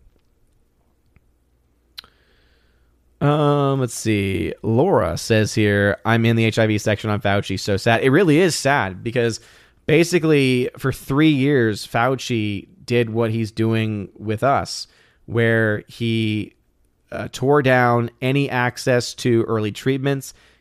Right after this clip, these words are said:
demonized early treatment options, made it so difficult for anyone to get it, focused purely on, uh, A Z T and other products that were being pushed forward by the pharmaceutical companies, like, showed himself clearly to be in the pocket of the pharmaceutical companies. And guess what?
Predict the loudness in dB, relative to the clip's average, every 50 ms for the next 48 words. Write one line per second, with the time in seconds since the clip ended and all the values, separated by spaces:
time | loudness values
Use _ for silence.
0 | _ _ -2 0 2 2 4 2 2 2 2 2 0 0 0 2 2 2 2 0
1 | 0 0 0 0 0 -2 -2 -2 -2 -2 -2 -2 -4 -4 -4 -4 -4 -6 -8 -6
2 | -4 -4 -4 -6 -6 -2 0 2 4 4 2 2 0 0 0 0 0 0 2 0
3 | 2 2 2 2 0 0 -2 -2 0 0 2 2 2 2 0 -4 _ _ -2 0
4 | 0 0 -2 -4 -4 -6 -10 -6 -2 0 2 2 2 2 2 2 0 -2 0 0
5 | 2 2 2 0 0 -2 -4 -8 -14 -20 -20 -20 _ _ _ _ -6 -4 -2 0
6 | 0 -2 -2 -2 -2 -2 0 0 -2 -4 -4 -2 -2 0 0 2 2 0 0 0
7 | -2 -2 -2 -2 -4 -4 -4 -2 0 0 0 0 0 -2 -6 _ _ _ -2 0
8 | 2 4 4 2 2 0 2 2 2 2 2 2 0 0 -2 -2 -2 -2 -4 -4
9 | -4 -2 0 2 4 4 2 2 0 0 0 0 0 0 0 0 0 -2 -4 -6
10 | -12 -20 -20 _ _ _ _ -10 -4 0 0 2 2 2 2 0 0 2 0 0
11 | 0 0 0 0 0 0 0 -2 -2 -2 -2 -2 -2 -2 -4 -4 -6 -8 -8 -8
12 | -8 -4 -2 0 0 0 0 0 -2 -2 -2 -2 -4 -8 -8 -2 0 2 2 2
13 | 2 2 2 0 0 2 2 2 2 0 0 0 -2 -2 -4 -4 -4 -4 -2 -2
14 | -2 -4 -6 -6 -6 -4 -4 -4 -4 -4 -6 -6 -6 -6 -6 -4 -4 -4 -4 -2
15 | -4 -4 -4 -4 -4 -6 -6 -6 -4 -6 -6 -6 -6 -10